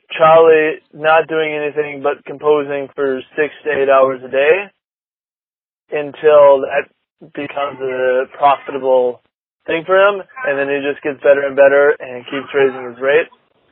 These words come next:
And no matter what he does, he makes that music,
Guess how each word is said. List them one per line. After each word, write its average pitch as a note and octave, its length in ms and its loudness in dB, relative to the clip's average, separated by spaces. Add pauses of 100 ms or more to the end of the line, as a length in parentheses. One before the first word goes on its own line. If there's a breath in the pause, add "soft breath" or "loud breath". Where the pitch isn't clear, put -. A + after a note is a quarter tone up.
And B2+ 600 -2 (300)
no C3+ 120 -4
matter C#3+ 260 2
what C#3+ 100 -2
he C#3 60 -4
does, D3+ 260 4
he C#3+ 100 -8
makes C3+ 280 -4
that C#3 160 -2
music, D3+ 400 -4